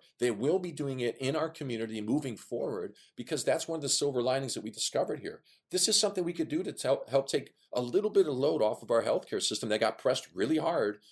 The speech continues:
and then some would argue caught on their heels a bit with this pandemic. So in what other ways can we do that instructionally? So our remote educational program, we have a remote educational policy that was approved by our forward-thinking Board of Education in two thousand and sixteen.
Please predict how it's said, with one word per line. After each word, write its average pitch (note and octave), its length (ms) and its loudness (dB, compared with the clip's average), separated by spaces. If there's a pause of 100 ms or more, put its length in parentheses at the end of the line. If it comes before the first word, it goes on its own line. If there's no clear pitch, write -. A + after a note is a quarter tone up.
(160)
and A#2 100 0
then A#2 100 0
some C3 200 4
would B2 100 4
argue A2+ 260 0
caught A#2+ 240 2
on A#2+ 60 0
their G#2 120 -4
heels C#3+ 340 -2
a A2 40 -2
bit F#2 260 -6
with - 120 -16
this - 140 -6
pandemic. G#2+ 560 -6 (340)
So C3 240 4
in A2+ 200 -2
what D3 240 2
other D3 260 4
ways A#2 400 0
can G2 200 -12
we A2 100 -4
do A2 160 -6
that F#2+ 240 2
instructionally? - 920 -4 (320)
So - 360 2
our C#3+ 220 2
remote A#2 480 4
educational A#2+ 600 0
program, F#3 520 -4 (480)
we F#3 220 0
have G#3 240 0
a G#3 60 2
remote A#2 400 2
educational A2+ 600 -2
policy G2+ 500 0
that A2+ 180 0
was A#2+ 220 -4 (300)
approved D#3 400 0
by B2 180 6
our A#2 160 6
forward-thinking C3 840 0
Board A2+ 220 2
of A2 80 -2
Education - 640 -6
in D3 140 -4
two - 160 -6
thousand F#3 360 -4
and E3 120 -4
sixteen. G3 580 -2